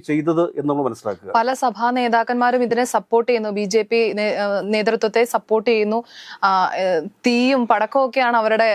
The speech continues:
Speaker 2: ഏഹ്, Instagram-ിലും അതുപോലെ Facebook പോസ്റ്റുകളിലും നിറഞ്ഞു നിൽക്കുന്നത്. അതായത്, ഇവരും വിചാരിക്കുന്നത് ഈ പ്രശ്നം പരിഹരിക്കപ്പെട്ടു, മുനമ്പത്തെ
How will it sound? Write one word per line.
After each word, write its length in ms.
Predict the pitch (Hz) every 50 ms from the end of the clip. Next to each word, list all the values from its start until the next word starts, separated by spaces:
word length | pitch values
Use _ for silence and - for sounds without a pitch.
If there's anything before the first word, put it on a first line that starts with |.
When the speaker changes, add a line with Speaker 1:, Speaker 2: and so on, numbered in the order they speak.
| 156 180 190
Speaker 2:
ഏഹ്, 200 | 190 185 180 180 156 - - 208 208
Instagram-ിലും 720 | 214 - - 233 214 208 214 220 220 226 226 220 196 170 - 196
അതുപോലെ 280 | 196 202 208 208 214 208 233
Facebook 380 | 196 196 208 - 202 220 - -
പോസ്റ്റുകളിലും 520 | 220 208 208 - - 226 220 220 220 220 214 196
നിറഞ്ഞു 240 | 190 196 202 220 220 208
നിൽക്കുന്നത്. 340 | 190 180 190 185 180 180 180
അതായത്, 260 | 196 214 226 208 262 262 - - - - - - - 220
ഇവരും 240 | 214 220 285 320 320 330
വിചാരിക്കുന്നത് 580 | 254 311 302 294 277 285 - 302 269 294 285 320 294 262
ഈ 40 | 262 247 269
പ്രശ്നം 300 | 254 262 - - 277 254
പരിഹരിക്കപ്പെട്ടു, 680 | 262 233 233 269 247 254 226 269 - 254 220 - - 190 - - 202
മുനമ്പത്തെ 340 | 220 220 220 233 214 247